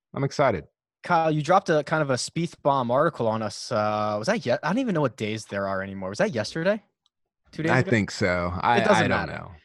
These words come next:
Speaker 2: But how
Speaker 1: Yeah.
Speaker 2: did that feel to kinda get all, all that out on, uh, out of the fingertips and onto the screen?
Speaker 1: It felt good. I, I felt like, uh, I felt like Phil,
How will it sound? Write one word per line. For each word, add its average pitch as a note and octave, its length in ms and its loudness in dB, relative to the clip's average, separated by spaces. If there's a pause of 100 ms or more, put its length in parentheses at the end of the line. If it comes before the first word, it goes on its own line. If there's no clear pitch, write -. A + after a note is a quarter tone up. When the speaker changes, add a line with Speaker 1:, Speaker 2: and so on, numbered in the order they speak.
(160)
Speaker 2:
But D#3+ 120 6
how G3 60 6
Speaker 1:
Yeah. A3+ 40 4
Speaker 2:
did G#3 80 2
that F3 220 4
feel C#3 160 4
to C3+ 100 -6
kinda B2 220 0
get B2+ 160 2
all, B2 240 4
all C3+ 220 0
that B2 220 0
out A#2 300 0
on, A2+ 280 -2
uh, A2 280 0
out C3+ 140 0
of A#2+ 60 -4
the A#2+ 60 -8
fingertips B2 600 -6
and A2+ 100 -6
onto A2+ 240 -6
the G2+ 60 -12
screen? G2+ 380 -10 (1000)
Speaker 1:
It D3+ 120 2
felt G#3+ 200 4
good. F#3+ 200 8
I, C3 220 4
I C3 140 4
felt F3+ 280 4
like, C3+ 360 4
uh, G2+ 380 2 (160)
I G#2+ 120 2
felt C#3 360 2
like G#2+ 260 0
Phil, A2+ 720 -4